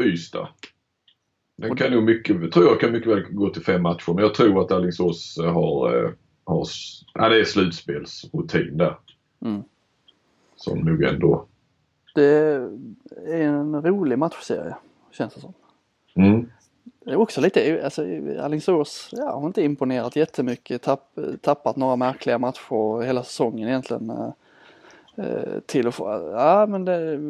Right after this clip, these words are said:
Speaker 2: som du säger, man, man, eh, vid den här, vid det här laget så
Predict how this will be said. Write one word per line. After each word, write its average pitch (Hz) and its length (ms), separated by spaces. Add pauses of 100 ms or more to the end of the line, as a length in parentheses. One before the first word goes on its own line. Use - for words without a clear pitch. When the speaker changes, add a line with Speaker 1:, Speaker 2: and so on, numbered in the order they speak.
(400)
Speaker 2:
som 165 140
du 160 60
säger, 160 200
man, 151 440
man, 151 260
eh, - 280
vid 151 180
den 160 60
här, 135 280
vid 151 100
det 170 40
här 165 100
laget 160 320
så 135 400